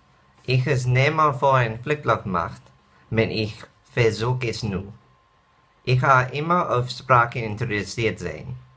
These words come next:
Mijn vader had Duits en ik is Duits veel horen als ik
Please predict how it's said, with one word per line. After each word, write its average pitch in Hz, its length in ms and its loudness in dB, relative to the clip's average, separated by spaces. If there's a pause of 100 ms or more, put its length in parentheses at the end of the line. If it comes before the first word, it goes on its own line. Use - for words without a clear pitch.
(480)
Mijn 101 280 -4
vader 139 300 4
had 131 220 0
Duits 139 500 -4 (400)
en 110 280 0
ik 123 340 -2 (320)
is 110 280 -2
Duits 127 420 2
veel 123 460 0 (1000)
horen 117 520 0
als 104 380 2
ik 104 200 -4